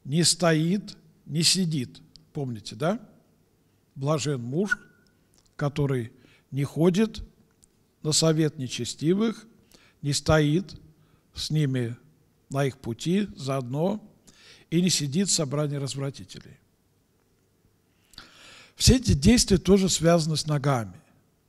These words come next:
Не ходит, не стоит, не сидит. Поэтому мы всегда должны быть, э, очень разборчивыми, особенно, э,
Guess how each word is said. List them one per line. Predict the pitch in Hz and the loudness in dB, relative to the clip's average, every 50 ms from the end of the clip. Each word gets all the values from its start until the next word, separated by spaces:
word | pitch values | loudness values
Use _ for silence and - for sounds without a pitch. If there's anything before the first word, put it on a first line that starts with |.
| _ _ _ _ _ _ _ _ _ _ _ - | _ _ _ _ _ _ _ _ _ _ _ -12
Не | - 135 123 | -8 -8 -8
ходит, | - - 151 170 202 202 170 202 208 - - - - - - | -4 0 6 8 8 8 6 4 -4 -4 -4 -8 -10 -10 -8
не | 139 131 | -8 -6
стоит, | 127 - - 131 135 135 135 139 - - | -6 -4 -2 -2 -2 -2 -2 -4 -6 -8
не | 139 110 | -10 -10
сидит. | - - 123 - - - - _ _ _ _ _ _ _ _ _ _ _ _ _ _ _ _ _ _ _ _ _ _ _ _ - - _ _ _ _ - - - - - - - - - - | -8 -10 -12 -12 -14 -18 -20 _ _ _ _ _ _ _ _ _ _ _ _ _ _ _ _ _ _ _ _ _ _ _ _ -20 -20 _ _ _ _ -20 -20 -20 -20 -20 -20 -20 -20 -8 2
Поэтому | - 170 190 240 - - 285 262 262 269 | 4 6 6 6 4 6 8 8 10 10
мы | 262 247 226 | 10 10 8
всегда | - - 190 180 165 247 269 | 8 6 2 4 6 6 6
должны | 269 247 208 170 - 220 220 | 8 8 6 6 6 4 6
быть, | 190 208 202 - - 175 | 8 8 6 8 8 6
э, | 175 170 165 170 | 8 10 10 10
очень | 170 185 202 - 185 180 | 10 8 8 6 4 2
разборчивыми, | 180 185 160 160 165 165 175 156 135 165 156 151 127 - - 156 156 160 170 190 196 208 214 - - - _ - _ _ _ - - _ _ - - - - - - - | 4 4 6 6 8 8 6 6 4 4 4 2 2 2 0 0 2 2 2 2 2 2 0 0 -4 -14 _ -20 _ _ _ -20 -20 _ _ -20 -20 -20 -20 -20 -12 -2
особенно, | - 151 151 139 - - 240 240 220 240 233 214 202 196 190 185 180 175 175 165 | 2 4 4 4 6 4 4 6 8 8 8 10 10 10 10 10 10 8 6 4
э, | - - - 196 185 165 165 165 | 0 -10 -16 -14 -14 -12 -14 -14